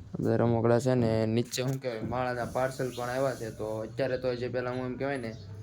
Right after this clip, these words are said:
કે બાર વાગ્યા લગીને એડિટિંગ કરવાનો છું. આજે ત્રણ વ્લોગનું, કેટલા, ત્રણ વ્લોગનું એડિટિંગ કરવાનું છે. આજથી ચાર વ્લોગ થાય છે, એટલે આનું તો આજે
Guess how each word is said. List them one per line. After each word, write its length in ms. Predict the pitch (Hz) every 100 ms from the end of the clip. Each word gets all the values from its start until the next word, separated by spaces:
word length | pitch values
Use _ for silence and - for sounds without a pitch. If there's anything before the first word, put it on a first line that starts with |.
| - - - -
કે 120 | 110
બાર 220 | 123 131
વાગ્યા 240 | 131 131 131
લગીને 200 | 127 120
એડિટિંગ 300 | 131 135 135
કરવાનો 300 | 135 135 135
છું. 200 | 131 135 - - -
આજે 240 | 117 120 117 113 - -
ત્રણ 280 | - 156 160
વ્લોગનું, 520 | 135 131 131 123 110 104 - - 123
કેટલા, 260 | 123 127 - -
ત્રણ 340 | 131 151 143
વ્લોગનું 400 | 131 139 143 131
એડિટિંગ 300 | 135 139 131 120
કરવાનું 460 | 120 117 113 107
છે. 100 | 120 -
આજથી 480 | 113 120 - 117 117
ચાર 200 | 127 117
વ્લોગ 240 | 113 117 117
થાય 200 | 117 113
છે, 160 | 113 110 - - - - - - -
એટલે 240 | - 107 110
આનું 300 | 120 135 127
તો 60 |
આજે 220 | 123 127